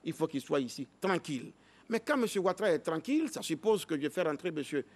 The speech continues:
Laurent Gbagbo immédiatement. Charles Blé Goudé, à cet âge, qu'est-ce qu'il fout en exil ? À quarante-cinq ans, plein de, de, de, d'ambition.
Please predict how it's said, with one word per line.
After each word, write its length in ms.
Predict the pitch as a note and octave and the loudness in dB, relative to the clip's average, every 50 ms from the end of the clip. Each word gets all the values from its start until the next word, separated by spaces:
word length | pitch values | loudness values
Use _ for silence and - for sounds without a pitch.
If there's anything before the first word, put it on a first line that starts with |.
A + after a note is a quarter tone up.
| - - - | -20 -14 -2
Laurent 200 | B2+ D3+ E3 F3+ | 2 2 2 4
Gbagbo 280 | E3 E3+ D#3+ E3 G#3 - - | 4 2 0 0 -2 -2 0
immédiatement. 720 | B3 A#3 A#3+ A#3+ G#3 F#3+ A#3+ A#3 - D4 E4 E4 D#4 A#3 - - - _ _ - - _ _ _ _ | 0 2 2 2 2 2 0 0 0 0 0 2 0 -2 -4 -10 -20 _ _ -20 -20 _ _ _ _
Charles 240 | - - B3 B3 A3+ | -4 -2 -2 0 0
Blé 180 | F#3 G#3 A3 | 2 2 0
Goudé, 280 | G#3 E3+ F#3+ F3 G3 G3+ | 2 2 0 2 4 2
à 100 | F3+ D3+ | 2 2
cet 200 | - D#3+ - - | -2 -4 -2 -2
âge, 180 | F3+ F3+ E3+ D3 - - - _ - _ _ _ _ _ | -2 -2 -4 -6 -12 -20 -20 _ -20 _ _ _ _ _
qu'est-ce 180 | - C4+ - | -4 -4 -4
qu'il 140 | - A3 G3 | -4 -6 -8
fout 220 | E3 - - F#3 F3+ | -8 -6 0 2 2
en 140 | E3 D3+ | 2 2
exil ? 340 | D3 C3 A#2+ B2+ D3 C#3+ B2 - - _ _ _ _ - _ _ - | 2 0 0 -2 -4 -4 -4 -8 -14 _ _ _ _ -20 _ _ -12
À 60 | - | -8
quarante-cinq 580 | - - G#3+ A3 G#3+ G#3+ - - A#3 G#3+ - - | -4 -2 0 2 2 0 0 0 -2 -2 0 -2
ans, 120 | A#3 A#3 G#3+ - - - _ _ _ _ _ _ _ _ _ _ _ _ _ | -2 -2 -4 -8 -16 -20 _ _ _ _ _ _ _ _ _ _ _ _ _
plein 340 | - A#3+ C4+ C#4 C4+ C4+ A#3 | 2 4 4 6 4 4 2
de, 240 | F#3+ F#3 F3+ F3 | 4 4 2 4
de, 220 | E3 D#3+ E3 D3+ - - - - | 4 2 2 0 0 -4 -6 -4
de, 120 | D#3+ E3 | -4 0
d'ambition. 600 | D#3 F3+ F3+ F3 F#3 F#3 - - B3 D4 C#4 | 2 2 2 2 0 -2 -2 -2 0 0 0